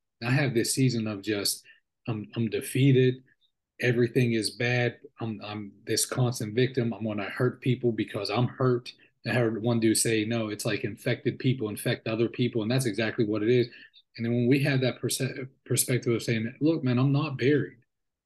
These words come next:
Like, I'm planted." What that gives us hope is saying, "Hey, look, man, this, it's fucking dark.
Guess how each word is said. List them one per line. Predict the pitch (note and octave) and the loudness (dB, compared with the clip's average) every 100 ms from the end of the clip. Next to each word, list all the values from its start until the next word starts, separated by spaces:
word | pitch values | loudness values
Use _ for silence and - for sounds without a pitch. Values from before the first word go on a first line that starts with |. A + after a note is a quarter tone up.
| - | -10
Like, | A2 A2+ | -8 -2
I'm | A#2+ | -4
planted." | - C3 C#3+ C3+ - - _ _ _ _ _ _ _ _ _ _ _ _ - | 0 2 2 0 -6 -18 _ _ _ _ _ _ _ _ _ _ _ _ -4
What | G#2+ - | -4 0
that | A#2 F3+ C3+ | 2 2 2
gives | G#2+ G2 | 0 0
us | F#2 | -2
hope | A2 G2+ G2+ | -2 -4 -4
is | - | -4
saying, | G#2+ F#2+ | -4 -4
"Hey, | G#2+ | -2
look, | A2+ G#2+ G2+ | 0 -2 -6
man, | F#2+ | -4
this, | A2+ A#2+ | -4 -4
it's | B2+ A2+ | -6 -8
fucking | - A#2 - G2+ G2+ | -6 -6 -6 -8 -2
dark. | G#2+ C3 C3+ | 0 0 -2